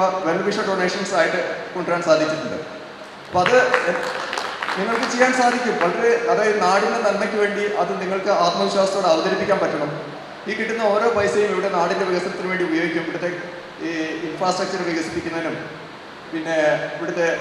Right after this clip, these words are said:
ബാക്കിയുള്ള കായിക മേഖലയിൽ പ്രവർത്തിക്കുന്ന അക്കാദമികളെ സപ്പോർട്ട് ചെയ്യാ-, ചെയ്യാനൊക്കെ ആയിട്ടാണ് നമ്മൾ ഉപയോഗിക്കുന്നത്. നമ്മുടെ നാട്ടിൽ മാറ്റങ്ങളും നേട്ടങ്ങളൊക്കെ കൊണ്ടുവരുന്ന ഒരുപാട് അക്കാദമികളും ഒരുപാട് സ്ഥാപനങ്ങളും ഒക്കെ ഉണ്ട്. അപ്പോൾ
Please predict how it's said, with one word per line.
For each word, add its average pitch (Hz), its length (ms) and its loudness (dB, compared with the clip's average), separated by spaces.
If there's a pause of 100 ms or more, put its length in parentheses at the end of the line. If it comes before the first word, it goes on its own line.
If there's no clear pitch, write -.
(140)
ബാക്കിയുള്ള 175 480 2 (120)
കായിക 165 320 4 (520)
മേഖലയിൽ 160 320 0
പ്രവർത്തിക്കുന്ന 160 440 0
അക്കാദമികളെ 165 480 0 (100)
സപ്പോർട്ട് 170 280 -2
ചെയ്യാ-, 160 440 -2
ചെയ്യാനൊക്കെ 151 320 2
ആയിട്ടാണ് 156 240 -2
നമ്മൾ 156 180 -2
ഉപയോഗിക്കുന്നത്. 120 460 -4 (520)
നമ്മുടെ 214 260 0
നാട്ടിൽ 220 240 4 (560)
മാറ്റങ്ങളും 208 480 2 (100)
നേട്ടങ്ങളൊക്കെ 190 500 0
കൊണ്ടുവരുന്ന 175 460 0 (280)
ഒരുപാട് 175 400 2 (180)
അക്കാദമികളും 165 600 0 (120)
ഒരുപാട് 165 380 0
സ്ഥാപനങ്ങളും 156 580 2
ഒക്കെ 156 160 -2
ഉണ്ട്. 113 140 -4 (540)
അപ്പോൾ 170 140 -2